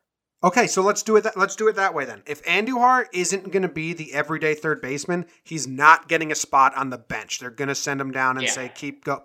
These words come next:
Speaker 1: keep playing every day," right? So then that puts Drury at third.
Speaker 2: Drury
Speaker 1: Wade,
Speaker 2: at third.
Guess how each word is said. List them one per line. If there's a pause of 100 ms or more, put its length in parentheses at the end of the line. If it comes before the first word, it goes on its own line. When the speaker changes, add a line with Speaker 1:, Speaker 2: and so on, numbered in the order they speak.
Speaker 1:
keep
playing
every
day,"
right? (260)
So
then
that
puts
Drury (320)
at
third. (400)
Speaker 2:
Drury
Speaker 1:
Wade,
Speaker 2:
at
third.